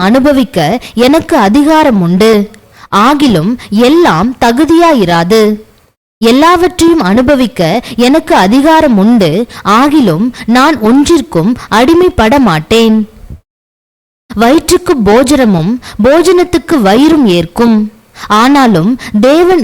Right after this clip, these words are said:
இதையும் அதையும் அழிய பண்ணுவார். சரீரமோ வேசித்தனத்திற்கல்ல, கர்த்தருக்கே உரியது. கர்த்தரும் சரீரத்திற்கு உரியவர். தேவன் கர்த்தரை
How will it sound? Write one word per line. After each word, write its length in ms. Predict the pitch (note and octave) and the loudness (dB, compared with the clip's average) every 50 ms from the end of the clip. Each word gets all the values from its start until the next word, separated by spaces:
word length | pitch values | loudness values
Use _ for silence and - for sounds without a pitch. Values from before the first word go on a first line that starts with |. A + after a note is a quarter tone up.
| G#3 G#3+ | 0 0
இதையும் 420 | A3+ A3+ D#4 E4 C4 G3 D#3 F3 A#3+ C4 - - - - G3+ | 2 2 2 2 2 0 0 -2 -4 -4 -6 -10 -8 -4 -2
அதையும் 420 | A3+ B3+ D#4+ F4+ D4+ A#3+ F3+ F#3 A#3+ C4 A3 G3 A3+ | 0 0 2 2 2 2 2 0 0 -2 0 0 0
அழிய 240 | B3+ D4+ E4+ F#4 F4 - - | 2 2 2 2 2 0 -2
பண்ணுவார். 560 | G3 E3+ E3 E3+ F3+ G#3 A3 A3+ G#3+ G#3+ G3+ G3+ - _ _ _ _ _ _ _ _ _ _ _ _ - - | -4 -2 -2 -2 0 0 0 0 0 -2 -2 -6 -12 _ _ _ _ _ _ _ _ _ _ _ _ -10 -6
சரீரமோ 680 | - C4+ B3 B3+ D4+ F4 F4+ E4 C#4 A3 G3 D#3+ D#3+ G#3+ C4+ - - - G#3+ | -2 0 2 2 2 2 2 2 2 0 0 0 0 -2 -4 -4 -6 -4 0
வேசித்தனத்திற்கல்ல, 1160 | B3 C#4 D#4+ E4+ - F#4+ F#4 - - A3 G#3 B3+ C4 - E4+ D4 - - A3 F#3+ G3 A3 G#3+ F3+ D3+ D#3 G#3+ A#3 - - - - - | 0 2 2 2 0 0 -2 0 -2 -2 -2 -2 -2 -2 -4 -4 -4 -2 -2 0 0 2 0 0 0 -2 -4 -6 -8 -12 -8 -4 -2
கர்த்தருக்கே 580 | B3+ C4 B3+ - - F4+ F4 E4+ F4 F4 E4+ D#4 B3 | -2 -2 -2 -2 0 0 0 0 0 0 0 2 2
உரியது. 400 | F#3 E3+ E3+ E3+ E3+ F3+ A#3 A#3 A3+ A3 A3 G#3+ - - - _ _ _ _ - _ _ - C4 | 2 0 0 0 0 0 2 2 2 2 0 -4 -8 -14 -20 _ _ _ _ -20 _ _ -2 -2
கர்த்தரும் 540 | C4 B3+ - - - F4 B3+ F#3 E3 G3+ C4 - - - - - | -2 -2 -2 -2 0 0 2 2 0 0 -2 -4 -6 -8 -2 0
சரீரத்திற்கு 680 | C4+ B3+ C#4 E4 F4 F4 F4 F4 - E4+ D#4 - - D#4+ B3 F#3 | 0 2 2 2 2 0 0 0 -2 -4 -4 -2 -2 0 0 0
உரியவர். 480 | F3 F3+ F3 F3 F#3+ A3+ A#3 A3+ A3+ A3 G#3+ - _ _ _ _ _ _ _ _ _ _ _ _ _ _ _ _ _ _ _ _ - - | 0 0 0 0 2 2 2 0 0 -2 -6 -12 _ _ _ _ _ _ _ _ _ _ _ _ _ _ _ _ _ _ _ _ -6 -2
தேவன் 520 | G#3 C4 C4+ D#4 F4+ F4 C#4 F#3+ E3+ G3+ B3 - - - - | 0 0 2 2 2 2 0 0 0 -2 -2 -4 -6 -6 -4
கர்த்தரை 420 | C#4 C4 C4 C4 - - F#4 F#4 | -2 -2 -2 -4 -2 0 0 2